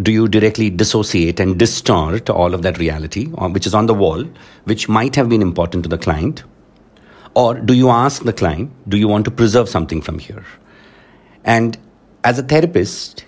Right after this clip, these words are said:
you will find out if they want to preserve something from their wall, is there a secondary payoff? Is there a positive intention in which or for which they have kept what they kept on their wall, uh,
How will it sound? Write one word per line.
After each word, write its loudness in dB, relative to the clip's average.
you 0
will 2
find -2
out -12
if -2
they 4
want 2
to -2
preserve 0
something -2
from 0
their 2
wall, 0
is 0
there 2
a 4
secondary -2
payoff? -2
Is -2
there 2
a 2
positive 0
intention 2
in -6
which -6
or 2
for 0
which 0
they 2
have -2
kept -2
what 0
they 0
kept -4
on 0
their 0
wall, -2
uh, -4